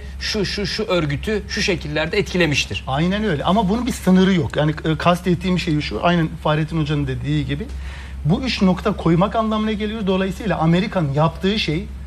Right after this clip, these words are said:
Speaker 2: bir iki yıldır zaten ısrarla Türkiye'yi neyle suçluyordu? Ahrar-ı Şam'a destek vermekle suçluyordu. Yani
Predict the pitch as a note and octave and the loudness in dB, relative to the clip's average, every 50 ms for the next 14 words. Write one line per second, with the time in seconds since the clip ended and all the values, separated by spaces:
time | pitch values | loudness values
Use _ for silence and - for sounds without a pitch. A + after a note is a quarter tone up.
0 | - - - B2 - D3 C#3+ D#3+ E3+ D#3 - F3 C3 A2+ C3 D3 D3 D#3+ - - | -12 -10 -8 -4 -2 -2 -2 -2 -2 -4 -2 -2 2 4 4 6 4 4 2 0
1 | C#4 C#4+ C#4 B3 A#3 G3+ F#3 - F#3+ F3+ G3 G3 F#3 G3 - - - - F#3+ G#3+ | 0 0 0 0 0 0 2 2 2 2 2 -2 -2 -2 -4 -4 -2 2 4 4
2 | A3+ A3+ G3 F#3 D#3 - - - G#3 G3 - G3+ F#3+ F3+ G#3+ B3 B3+ G#3 E3 - | 4 4 2 -2 -4 -4 -6 -6 -6 -4 0 0 2 2 2 2 0 0 0 -2
3 | D3 B2 - - D3 D3 D3 D3+ D#3 B3 C4+ - - - - - - - - E3+ | -2 -6 -4 -2 0 0 0 0 -2 -4 -8 -10 -10 -12 -14 -14 -6 0 2 4
4 | E3 F3 F3+ F#3+ G3 G#3+ G3 - - G#3 G3 G3+ A3 G#3 F3+ G#3 F#3 - - A#3+ | 4 6 4 4 2 2 0 0 2 2 2 2 2 2 2 0 0 0 -2 -4
5 | - - A#3+ A#3+ C4 C#4+ C#4+ C#4+ D4 G#3+ D#3 - C3 - - C#3+ C#3+ C#3 C#3 B2 | -2 0 0 0 2 0 0 0 -2 -4 -2 -2 -4 -4 -4 -4 -2 -2 -2 -2
6 | C3+ E3+ F#3+ G3+ F#3+ | 0 2 4 4 2